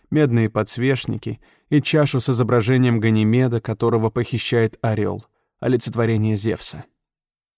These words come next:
Стены, обитые богатой красной тканью, казалось, были залиты кровью. Сначала я проверил шкафчик с редкими вещицами.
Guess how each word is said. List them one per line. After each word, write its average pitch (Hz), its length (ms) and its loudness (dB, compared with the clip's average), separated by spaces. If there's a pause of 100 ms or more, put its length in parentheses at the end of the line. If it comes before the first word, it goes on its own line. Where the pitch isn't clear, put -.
(160)
Стены, 139 560 0
обитые 110 420 -2
богатой 117 480 -2
красной 117 400 -4
тканью, 107 640 -4
казалось, 120 460 -4
были 120 220 -2
залиты 110 460 -4
кровью. 104 500 -10 (1300)
Сначала 156 400 2
я 139 160 4
проверил 127 420 2
шкафчик 131 540 -2
с - 80 -4
редкими 127 400 0
вещицами. 113 800 -6